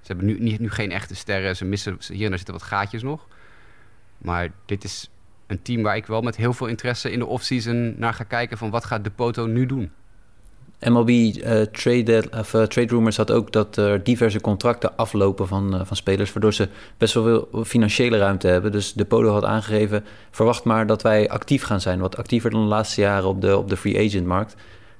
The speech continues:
Speaker 2: Net nu er een deal af gaat lopen van C B A.
Speaker 1: Ja,
Speaker 2: Nou ja,
Speaker 1: natuurlijk,
Speaker 2: mhm,
Speaker 1: ja.
Speaker 2: we gaan het zien.
Speaker 1: Nee, maar d-, dat klopt wel, want de Polo is natuurlijk een enorme trader. Eh, hij, hij
Speaker 2: Ja.
Speaker 1: trade heel veel. Maar hij, qua free agent deals houdt hij zich altijd heel koest.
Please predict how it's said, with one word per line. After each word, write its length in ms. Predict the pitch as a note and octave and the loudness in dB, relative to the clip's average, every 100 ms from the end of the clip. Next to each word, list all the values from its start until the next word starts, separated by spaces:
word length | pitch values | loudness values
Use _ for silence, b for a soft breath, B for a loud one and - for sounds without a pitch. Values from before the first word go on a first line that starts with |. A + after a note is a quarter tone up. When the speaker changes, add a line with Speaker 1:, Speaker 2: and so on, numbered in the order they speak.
| B | B
Speaker 2:
Net 280 | - F#2 F#2+ | -4 -2 0
nu 120 | F#2 | 0
er 160 | F2 F2 | -2 -2
een 160 | E2+ E2 | -2 -2
deal 260 | F#2+ F#2 | -2 -2
af 120 | F#2+ F2+ | -4 -6
gaat 200 | - F2+ | -6 -4
lopen 420 | F#2 F#2 F#2 F2 | -2 -2 -4 -6
van 200 | - F2 | -6 -8
C 180 | - F2+ | -4 -2
B 40 | |
A. 20 | |
Speaker 1:
Ja, 420 | F#2+ F#2 F#2 F2+ | 0 2 2 0
Speaker 2:
Nou 140 | F2+ F#2+ | 0 0
ja, 140 | F2 | -2
Speaker 1:
natuurlijk, 240 | E2+ F#2+ F#2+ | -2 -2 -2
Speaker 2:
mhm, 180 | G#2 | -2
Speaker 1:
ja. 60 | - | -4
Speaker 2:
we 100 | G2+ | -4
gaan 140 | F#2+ | -2
het 120 | F#2+ F#2 | -2 -2
zien. 160 | A2 B2+ | -4 -2
Speaker 1:
Nee, 100 | D3 | 0
maar 120 | D#3+ | 0
d-, 140 | E3 | -2
dat 80 | E3 | -2
klopt 180 | A3+ G#3+ | -2 0
wel, 80 | D3 | -2
want 120 | D3 | -2
de 60 | |
Polo 160 | D3 F#3 | -4 -4
is 60 | D3 | -4
natuurlijk 260 | D3+ D3 | -6 -4
een 40 | D3 | -2
enorme 180 | F#3 D3 | -2 -2
trader. 420 | - F#3+ G#2+ D#2+ - | -2 -2 -2 -6 -8
Eh, 160 | A2 G2+ | -6 -4
hij, 120 | A#2+ | -4
hij 100 | A2+ | 0
Speaker 2:
Ja. 80 | B2+ | 0
Speaker 1:
trade 260 | - G3 E3+ | 2 0 -2
heel 160 | B2 F#2+ | -4 -4
veel. 300 | - E2 D2 - - | -6 -8 -8 -16 -16
Maar 140 | - G#2+ | -4 -2
hij, 180 | A2+ A2+ G#2+ - F2+ - | -2 -4 -10 -14 -18 -8
qua 160 | B2+ A2 | -4 -4
free 280 | - C3 | -2 -2
agent 180 | F3+ B2 | -2 -4
deals 200 | F#2+ G2 | -4 -4
houdt 160 | G#2+ G2 | -4 -6
hij 80 | - | -6
zich 20 | |
altijd 180 | G#2 F#2+ | -6 -4
heel 100 | G2+ | -8
koest. 420 | B2 B2 - - | -6 -10 -10 -18